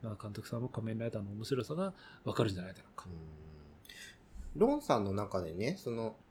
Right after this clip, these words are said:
Speaker 2: 仮面ライダーって、
Speaker 1: うん。
Speaker 2: その、テレビドラマとアニメの
Speaker 1: うん。うん。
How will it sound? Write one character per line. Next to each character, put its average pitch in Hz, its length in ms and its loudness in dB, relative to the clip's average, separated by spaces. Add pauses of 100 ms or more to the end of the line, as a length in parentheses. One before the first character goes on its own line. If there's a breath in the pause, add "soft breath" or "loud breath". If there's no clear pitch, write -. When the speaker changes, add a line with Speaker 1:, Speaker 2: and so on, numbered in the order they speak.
Speaker 2:
仮 147 200 6
面 214 200 12
ラ 220 140 8
イ 202 100 6
ダ 98 220 8
ー 80 40 -2
っ - 40 -14
て、 90 340 2
Speaker 1:
う - 20 -2
ん。 - 20 -8
Speaker 2:
そ 98 100 -6
の、 92 140 -4 (460 soft breath)
テ 170 120 6
レ 214 100 12
ビ 233 140 6
ド 247 120 8
ラ 208 120 8
マ 98 120 4
と 98 460 4 (140)
ア 117 140 4
ニ 135 160 4
メ 139 120 6
の 139 160 2
Speaker 1:
う 120 40 4
ん。 104 60 4
う 107 80 0
ん。 - 20 -8